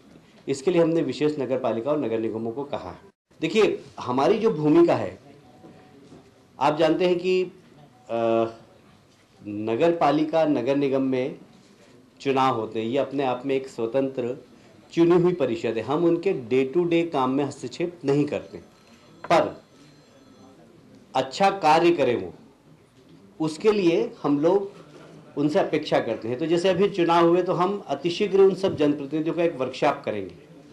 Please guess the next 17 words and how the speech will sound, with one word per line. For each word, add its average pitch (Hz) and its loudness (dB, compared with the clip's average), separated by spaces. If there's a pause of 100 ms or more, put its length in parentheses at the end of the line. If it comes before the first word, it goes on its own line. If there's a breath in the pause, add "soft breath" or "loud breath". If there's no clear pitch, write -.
(420 loud breath)
कि 185 -2
कैसे 175 2
आपको 208 0
development 151 0
के 240 -4
काम 127 -2
करना, 87 -12 (1120 loud breath)
आपकी 170 2
corporation 170 2
की 202 -2
income 180 0
कैसे 170 0
बढ़ाना, 90 -8 (320)
जैसे 156 -2
double 185 2
एंट्री 170 2
system 127 -6